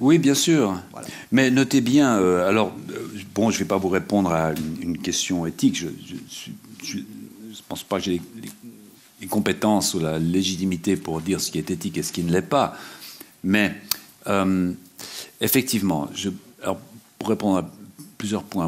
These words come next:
Speaker 1: un point précis, effectivement, la longévité est probablement un des caractères sur lesquels on pourra jouer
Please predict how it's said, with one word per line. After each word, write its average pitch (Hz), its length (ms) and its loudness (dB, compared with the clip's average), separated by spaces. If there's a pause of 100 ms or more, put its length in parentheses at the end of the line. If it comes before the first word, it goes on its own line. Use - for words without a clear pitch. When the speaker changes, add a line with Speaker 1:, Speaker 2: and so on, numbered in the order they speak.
(140)
Speaker 1:
un 101 60 -8
point 107 240 0
précis, 110 720 2
effectivement, 120 560 2
la 98 120 2
longévité 131 680 4
est 104 80 2
probablement 131 560 2
un 110 40 0
des 110 120 0
caractères 110 640 -2 (680)
sur - 220 0
lesquels 107 300 4
on 107 80 4
pourra 113 300 0
jouer 98 360 2